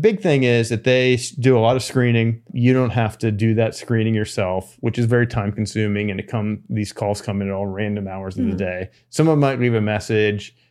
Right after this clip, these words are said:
Speaker 1: You know, like, if you're doing the voicemail approach, which some people do, you know, they just set up a voicemail saying, "Leave a message, leave the information about your reference number," or whatever. But then you're calling people back. You don't really know if they are interested or not. You're just, it's just a lot of,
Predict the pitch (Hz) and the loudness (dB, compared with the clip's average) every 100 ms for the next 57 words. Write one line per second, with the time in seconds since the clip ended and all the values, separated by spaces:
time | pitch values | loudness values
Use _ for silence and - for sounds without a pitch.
0 | _ - 123 120 110 127 127 127 113 101 | _ -2 0 2 0 0 2 2 2 0
1 | 104 110 - 117 107 110 107 107 113 - | 2 2 0 -2 -2 -2 -2 -2 -8 -6
2 | 107 107 110 107 107 107 _ - 110 101 | -4 -2 -2 2 0 0 _ -2 0 2
3 | 104 104 110 120 110 104 101 98 101 - | 2 0 -2 -2 -4 -2 -2 0 -2 0
4 | 110 98 98 98 - 101 98 104 107 98 | -4 -2 -4 -6 -8 -6 -2 -2 -2 -2
5 | 98 92 104 101 98 95 98 98 101 98 | -4 -2 -4 -2 -2 -2 -4 -6 -6 -6
6 | 98 - 95 95 104 98 101 - 110 110 | -6 -6 -4 -6 -6 -10 -10 -6 -6 -6
7 | 98 101 98 98 95 95 95 98 - _ | -8 -8 -6 -4 -4 -4 -4 -8 -10 _
8 | _ - 135 190 170 151 - 131 135 135 | _ -6 -2 0 0 -2 0 0 2 0
9 | 131 127 120 110 107 110 - 123 135 123 | 0 0 2 4 4 2 0 0 2 2
10 | 127 123 113 113 110 110 110 - 110 107 | 2 2 2 2 4 4 2 0 -4 -4
11 | 107 107 104 104 101 135 143 143 120 - | 0 2 4 2 0 0 2 2 2 0
12 | 117 117 113 120 135 156 - 156 220 202 | 0 2 0 0 0 0 0 0 0 2
13 | 180 143 139 135 123 120 | 2 4 4 2 0 -2